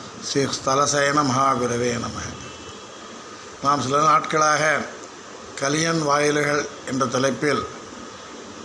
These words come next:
அஹ், திருமங்கை ஆழ்வாரின் பாசுரங்கள் சிலவற்றை அனுபவித்து வருகின்றோம். இன்று அவர் பாசுரங்களில் ஒன்பதாம் பத்து நாலாம் திருமொழி ஒன்-, முதல் பாசுரமான "காவார்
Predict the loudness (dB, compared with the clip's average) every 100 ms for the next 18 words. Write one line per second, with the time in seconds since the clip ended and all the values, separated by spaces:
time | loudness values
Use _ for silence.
0 | -2 2 2 2 2 4 4 4 4 4
1 | 4 2 2 2 4 2 2 2 2 2
2 | 2 2 2 2 2 2 2 2 4 4
3 | 2 -2 -8 -16 -16 -16 -16 -16 -16 -16
4 | -16 -16 -2 2 2 4 4 2 -2 -10
5 | -16 -16 -18 -18 -16 -12 0 2 4 4
6 | 2 4 4 4 4 4 0 -4 -12 -14
7 | -16 -16 -16 -16 -16 -4 0 2 4 6
8 | 4 2 2 2 4 6 8 6 6 4
9 | 2 4 4 2 -2 -4 0 2 2 0
10 | -8 -16 -4 0 0 2 2 4 4 2
11 | 0 -4 -12 -16 -16 -12 -2 2 4 6
12 | 6 6